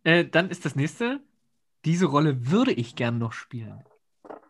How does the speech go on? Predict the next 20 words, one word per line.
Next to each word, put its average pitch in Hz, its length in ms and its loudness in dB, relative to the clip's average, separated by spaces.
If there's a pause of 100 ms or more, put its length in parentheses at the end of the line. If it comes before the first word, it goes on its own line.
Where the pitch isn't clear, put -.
(480)
Das 135 120 -4
muss 220 180 0
jetzt 240 120 -6
auch 170 100 -4
keine 170 200 0
konkrete 160 460 -2
Rolle 220 240 -2
sein, 214 220 -4
sondern 170 220 -4
wenn 160 100 -2
du 156 80 -2
sagst, 151 320 -4
ich - 120 -12
würde 170 120 -2
gern 151 180 -4
diesen 135 200 -8
Typ 226 340 -2
oder 139 160 0
diesen 156 380 -6
Art 151 440 0